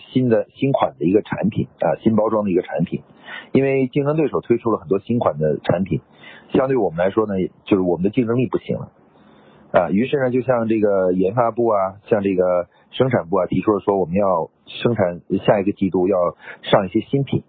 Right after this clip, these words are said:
啊。但是呢，生产部呢，因为他们的考核指标是什么呢？他们的考核指标可能是，呃，生产率啊、费用率啊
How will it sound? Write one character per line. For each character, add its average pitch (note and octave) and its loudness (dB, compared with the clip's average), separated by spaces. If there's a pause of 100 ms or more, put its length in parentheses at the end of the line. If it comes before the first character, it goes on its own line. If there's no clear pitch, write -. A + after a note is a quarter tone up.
啊。 - -4 (680)
但 F#3 4
是 F3+ 2
呢， D#3 2 (140)
生 G3 2
产 C#3 0
部 C#3 0
呢， C3 0
因 C3+ 0
为 D3 2
他 D3 0
们 D3 -6
的 B2+ 0
考 E2 -2
核 A#2 0
指 - -8
标 G#2 0
是 A2+ -16
什 - -6
么 D#2 -6
呢？ G2 -2 (340)
他 B2+ 2
们 C3 -2
的 B2+ 0
考 - 0
核 G#2+ 0
指 - -14
标 F#2+ 2
可 - -8
能 F2+ 0
是， F2+ 2 (260)
呃， D#2 2
生 C3+ 0
产 - -2
率 A#2 2
啊、 G2 2 (480)
费 D3 6
用 A2 -2
率 G#2 2
啊 E2+ 0